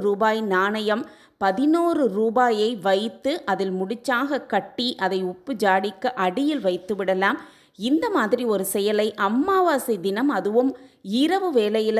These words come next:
செய்வதன் மூலம் முன்னோர்களின் பரிபூரண ஆசிர்வாதம் மட்டுமல்லாமல் குல தெய்வத்தின் ஆசிர்வாதமும் முழுமையாக கிடைக்கப்பெற்று வாழ்வில் சகல சௌபாக்கியத்தோடு வாழலாம். இந்த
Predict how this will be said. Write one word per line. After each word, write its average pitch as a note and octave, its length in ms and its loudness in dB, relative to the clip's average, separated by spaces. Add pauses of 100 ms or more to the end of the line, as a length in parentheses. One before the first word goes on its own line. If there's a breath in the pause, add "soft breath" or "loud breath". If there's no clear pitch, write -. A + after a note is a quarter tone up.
(140)
செய்வதன் A3 480 0
மூலம் G3 340 0
முன்னோர்களின் A3 680 0
பரிபூரண A#3 560 -4 (200)
ஆசிர்வாதம் G#3 640 0
மட்டுமல்லாமல் G3 800 -2 (140)
குல D#4+ 200 2 (100)
தெய்வத்தின் A3 540 -4 (200)
ஆசிர்வாதமும் G#3+ 800 -2
முழுமையாக A3+ 720 0
கிடைக்கப்பெற்று G#3+ 800 -4
வாழ்வில் F#3 420 0 (460 loud breath)
சகல E4+ 500 0
சௌபாக்கியத்தோடு G#3+ 960 -2
வாழலாம். F#3 500 -2 (1000 loud breath)
இந்த B4 140 2